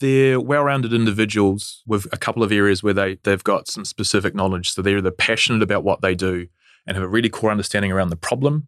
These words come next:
or they're very technically minded in terms of how to build a solution. But there's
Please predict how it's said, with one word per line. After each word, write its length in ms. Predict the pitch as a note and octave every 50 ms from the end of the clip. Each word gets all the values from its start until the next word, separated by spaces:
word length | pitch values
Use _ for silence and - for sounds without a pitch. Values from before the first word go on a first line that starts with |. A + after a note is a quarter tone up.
| _ -
or 220 | A2+ A2 G#2+ G2+
they're 180 | G2 G#2 G2 F#2+
very 220 | F#2+ A2 G2+ G2
technically 480 | G2 - - - C3 A#2 - - G#2 G2
minded 420 | F#2+ F#2+ F#2 F#2+ F#2+ F#2+ F2+ F2+
in 120 | F#2+ F#2+ F#2
terms 240 | - - F#2+ F#2 F#2
of 80 | E2+
how 160 | - - F#2+
to 100 | F#2 F#2
build 260 | F2+ E2+ - A2 F#2+ F#2+
a 40 |
solution. 600 | - - - F2+ F#2 F2+ F2 - - E2+ E2 - _ _ _ _
But 200 | - F#2 - - _ _ _ -
there's 560 | A2 A#2 A2+ G#2 G#2 G2 - - - -